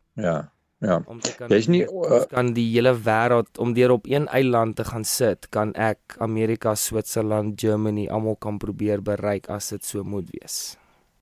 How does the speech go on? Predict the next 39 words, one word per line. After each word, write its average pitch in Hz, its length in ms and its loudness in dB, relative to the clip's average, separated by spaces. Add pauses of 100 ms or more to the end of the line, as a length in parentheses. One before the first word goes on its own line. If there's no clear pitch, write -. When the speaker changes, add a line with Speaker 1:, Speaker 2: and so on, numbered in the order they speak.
(460)
Speaker 1:
Hmm, 87 320 -2
hmm. 98 180 0 (680)
Jy 104 180 4
is 120 180 -2
nie 165 220 2
opgelei, 123 460 0
eh, 95 340 0 (100)
as - 240 -4
'n, 104 260 0
as - 160 -8
'n, - 40 -4 (220)
ehm, 87 380 -4 (380)
sendeling 90 400 2
nie, 85 120 -4
né? 76 200 -2 (200)
Speaker 2:
Nee, 107 420 4
glad - 400 -6
nie. - 160 -14 (840)
Speaker 1:
Ja, 117 220 2
dit 101 160 -2
wys 113 240 2
jou, 101 100 -2
mens 90 180 -6
hoef 104 180 0
nie 127 260 0 (260)
fisies 110 380 -2
opgelei 98 520 0
te 92 120 -4
word 82 280 0
nie. 127 180 -2 (640)
Dink 98 180 -2
as 110 120 0
jy 110 80 -2
die 90 140 -2
Here 107 160 4
liefhet - 540 -4 (400)
Speaker 2:
Deel 123 320 -16
wat 143 160 -16
Speaker 1:
en - 60 -4